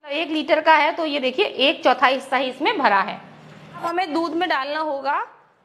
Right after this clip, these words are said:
जामन, तब तो हमारा दही जमेगा ना। तो एक चम्मच हम यहाँ पे दही ले लेते हैं और इसमें हम डाल देंगे। मैंने बिल्कुल नॉर्मल दूध लिया है, कोई गर्म नहीं है ना गुनगुना है।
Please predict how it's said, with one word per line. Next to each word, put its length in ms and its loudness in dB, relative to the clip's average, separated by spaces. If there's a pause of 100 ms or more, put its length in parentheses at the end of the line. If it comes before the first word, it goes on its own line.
जामन, 600 -6
तब 180 -4
तो 60 -6
हमारा 320 -4
दही 260 -10
जमेगा 380 -8
ना। 120 -6 (140)
तो 120 -12 (100)
एक 260 -6
चम्मच 360 -4
हम 180 -8
यहाँ 120 -4
पे 200 -10
दही 240 -6
ले 140 -4
लेते 280 -6
हैं 180 -6 (1120)
और 200 0
इसमें 240 -2
हम 160 -2
डाल 260 -2
देंगे। 300 -2
मैंने 260 -4
बिल्कुल 260 -8
नॉर्मल 360 -4
दूध 220 -12
लिया 200 -4
है, 160 -6
कोई 240 -8
गर्म 260 -4
नहीं 260 -6
है 140 -6
ना 120 -4
गुनगुना 420 -6
है। 200 -8